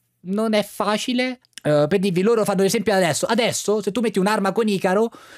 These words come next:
le armi con Icaro di adesso avranno, sono la traduzione di tra trentuno e cinquanta di efficacia in aria. Avere un'arma con Icaro adesso, trentuno e cinquanta. Quando cambierà, che dopo leggeremo tutti i valori per ogni arma, se la tua, se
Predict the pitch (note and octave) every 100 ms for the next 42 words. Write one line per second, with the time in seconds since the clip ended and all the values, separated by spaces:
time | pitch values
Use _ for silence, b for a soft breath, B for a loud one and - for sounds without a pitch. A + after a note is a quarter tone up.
0 | C3 A3+ B3 A3+ A3+ B3 G#3 G3+ A#3+ A3
1 | G3 A#3+ A3 A3 G#3+ G#3+ G3+ G3 G#3 G#3+
2 | G3+ _ - G3+ F#3+ F#3+ A3 G#3+ - B3+
3 | A#3 G3+ G#3 - G#3+ G#3+ C4 A3+ C#4+ B3+
4 | - G#3 F#3+ G#3 G3 F#3+ E3 F#3+ F#3 -
5 | F#3 D#3+ D#3+ B2+ A#2 A#2 A2+ F#3+ B3+ C4
6 | A#3 A3+ G#3+ G#3+ G#3 A3 A3+ F#3+ F3+ -
7 | A#3 - B3+ A3+ B3 G#3+ G#3+ F3 C3+ D3
8 | D3 C#4 D4+ C4+ G3+ F#3 F#3+ E3+ C#3 F3
9 | F#3 F3+ D#3+ E3 G#3+ F#3 C#3+ F3 F3 D#3+
10 | A3+ A3 G#3+ F#3 G#3 G3 E3+ F#3 F3+ E3+
11 | B2+ B2 D#3 G3+ b b b b b _
12 | - C#4+ D4+ C4+ A3+ B3 A3 G3 B3 B3+
13 | -